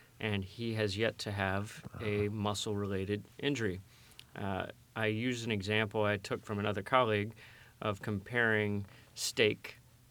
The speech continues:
Speaker 1: to beef jerky. And the difference, it's still the same meat,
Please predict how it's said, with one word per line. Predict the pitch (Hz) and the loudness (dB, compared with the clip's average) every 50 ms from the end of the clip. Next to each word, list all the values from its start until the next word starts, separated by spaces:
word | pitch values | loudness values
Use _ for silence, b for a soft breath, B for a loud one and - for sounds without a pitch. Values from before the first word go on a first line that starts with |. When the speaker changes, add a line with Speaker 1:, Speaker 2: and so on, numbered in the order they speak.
| - - - | -20 -16 -10
Speaker 1:
to | - 107 | -6 0
beef | 98 139 139 139 | 4 4 4 4
jerky. | - - 104 101 - 117 127 160 - - - - - - - - - - - - - - - - - - - - | 4 0 0 0 0 -6 -8 -8 -10 -16 -20 -20 -20 -20 -20 -20 -20 -20 -20 -20 -20 -20 -20 -20 -14 -14 -10 -6
And | 123 120 110 107 104 | -2 -2 0 0 0
the | |
difference, | 101 98 127 131 127 - 113 107 117 113 - - | 0 2 2 2 2 4 2 2 2 -2 -4 -6
it's | - 117 107 - | -6 -6 -6 -6
still | - - - - 117 110 113 | -6 -6 -2 0 2 2 2
the | 113 117 | 2 0
same | - - 127 135 139 | 0 2 2 2 2
meat, | 123 113 123 123 - - - - | 2 2 0 0 -4 -8 -10 -10